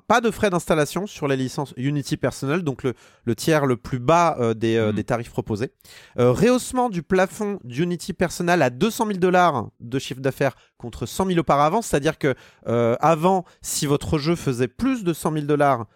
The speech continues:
Speaker 1: de chiffre d'affaires, vous étiez obligé de passer sur un forfait supérieur avec des frais supplémentaires, notamment au niveau des postes. Dorénavant, ces bonus, a priori, <laughs> dans, dans,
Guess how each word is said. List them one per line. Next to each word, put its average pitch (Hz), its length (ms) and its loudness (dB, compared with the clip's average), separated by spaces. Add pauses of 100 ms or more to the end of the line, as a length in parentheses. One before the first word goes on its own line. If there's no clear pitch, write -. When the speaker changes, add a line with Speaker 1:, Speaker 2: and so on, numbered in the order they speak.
(160)
Speaker 1:
de 131 80 0
chiffre 143 180 -2
d'affaires, 139 380 2
vous 117 160 -2
étiez 135 180 -6
obligé 214 360 0
de 196 100 4
passer 160 340 -2
sur 131 240 -8
un 127 80 -4
forfait 127 300 -6
supérieur 131 540 0 (260)
avec 143 320 0
des 139 100 0
frais 143 180 -2
supplémentaires, 131 640 -2
notamment 117 360 -4
au 110 40 -2
niveau 110 200 -4
des 107 120 0
postes. - 300 -2 (320)
Dorénavant, 170 880 2 (180)
ces - 180 -2
bonus, 160 460 -2 (480)
a 107 60 -10
priori, 151 460 2 (260)
<laughs> 202 160 2 (140)
dans, 156 160 2
dans, 147 180 2